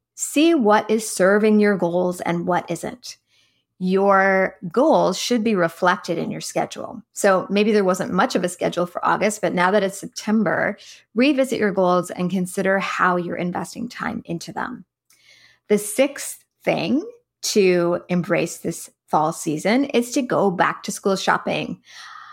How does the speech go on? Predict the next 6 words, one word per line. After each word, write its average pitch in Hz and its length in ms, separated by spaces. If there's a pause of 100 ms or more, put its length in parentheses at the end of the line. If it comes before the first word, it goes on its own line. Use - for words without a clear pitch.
(280)
I 277 1160 (440)
love 175 920
back 143 240
to - 100
school - 220
shopping, - 560